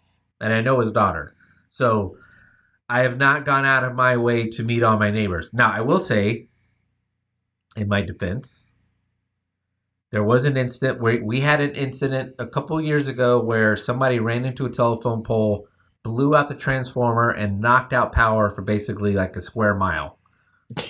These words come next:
Speaker 1: All the houses around here lost their power.
Speaker 2: I remember
Speaker 1: And
Speaker 2: that.
Speaker 1: at some point, this is still up for debate between us homeowners and the power company, there was a power surge.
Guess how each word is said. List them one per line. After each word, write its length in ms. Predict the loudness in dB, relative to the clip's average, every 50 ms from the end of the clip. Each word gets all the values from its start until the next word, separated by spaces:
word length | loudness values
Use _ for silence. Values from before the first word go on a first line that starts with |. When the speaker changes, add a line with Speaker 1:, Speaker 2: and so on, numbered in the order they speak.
| 2
Speaker 1:
All 260 | 4 6 6 6 4 0
the 100 | 0 2
houses 340 | 2 2 2 2 -2 -4
around 260 | 0 2 2 2 2 0
here 140 | 0 -2
lost 300 | 0 2 2 2 2 0
their 100 | -6 -8
power. 540 | -4 0 2 4 4 4 4 2 0 -4 -8 -14 -20 _ -14
Speaker 2:
I 40 | -12
remember 180 | -10 -6 -2 -2
Speaker 1:
And 140 | 0 0 0
Speaker 2:
that. 80 | -2 -2
Speaker 1:
at 120 | -4 -8
some 300 | -2 2 2 2 2 2 -2
point, 460 | -2 0 2 2 2 0 -2 -6 -12 _ _ _ _ _ _ _ _ _ _ _
this 200 | -12 -10 -8 -6
is 160 | -4 -4 -4 -6
still 380 | -8 -6 -2 0 2 2 4 4
up 280 | 2 2 0 -4 -14 -20 _ _
for 140 | 0 0 2
debate 400 | 2 0 0 2 2 2 2 0
between 680 | -4 -8 -6 -4 -2 0 0 0 -2 -2 -4 -6 -8 -10 _ _ _ _ _ -20 -14 -6 2
us 280 | 4 4 4 4 2 -2
homeowners 760 | -2 -2 0 2 2 2 2 2 2 0 0 0 -2 -6 -12 -6 -4
and 200 | -2 -2 -2 -4
the 40 | -4
power 320 | 2 4 4 4 4 2
company, 640 | 2 0 -2 0 0 0 0 0 0 -2 -2 -6 -10 _ _ _ _
there 140 | 2 4 4
was 160 | 4 2 0
a 60 | -4
power 380 | -4 2 4 4 4 4 2 0
surge. 640 | 0 -2 -2 0 0 0 -2 -4 -8 -14 -16 -18